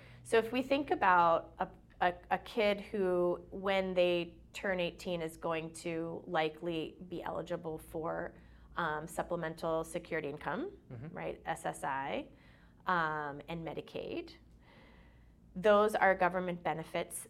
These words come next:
Speaker 1: that are based on, you have to have the, the medical test, you have to be disabled, but
Speaker 2: Yep.
Speaker 1: you also have to have, the, you have the means test, right?
Speaker 2: Right.
Speaker 1: So this is a person who may,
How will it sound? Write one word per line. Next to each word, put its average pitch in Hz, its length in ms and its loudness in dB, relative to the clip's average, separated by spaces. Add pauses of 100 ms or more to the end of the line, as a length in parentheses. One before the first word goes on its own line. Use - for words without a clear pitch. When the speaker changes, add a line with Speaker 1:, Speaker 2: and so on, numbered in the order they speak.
(100)
Speaker 1:
that 160 280 4 (140)
are 147 500 0 (400)
based 175 420 0
on, 151 340 -4
you 170 80 -6
have 165 120 -8
to 165 80 -12
have 165 140 -6
the, 165 80 -8 (120)
the 185 80 -4
medical 170 280 0
test, 185 260 -6
you 190 40 -2
have 175 80 -10
to 180 60 -12
be 165 120 -6
disabled, 165 600 -4
but 156 100 0
Speaker 2:
Yep. - 80 -4
Speaker 1:
you 175 160 0
also 175 320 2
have 175 220 -6
to 165 60 -10
have, 151 100 -8 (180)
the, 170 80 -8
you 175 120 -8
have 156 120 -4
the 156 60 -6
means 151 400 -10
test, - 480 -14 (160)
right? - 160 -4
Speaker 2:
Right. - 200 -8 (360)
Speaker 1:
So 170 600 2 (260)
this 185 240 0
is 190 120 -6
a 190 60 -2
person 175 460 -2
who 165 500 -2
may, 160 340 -2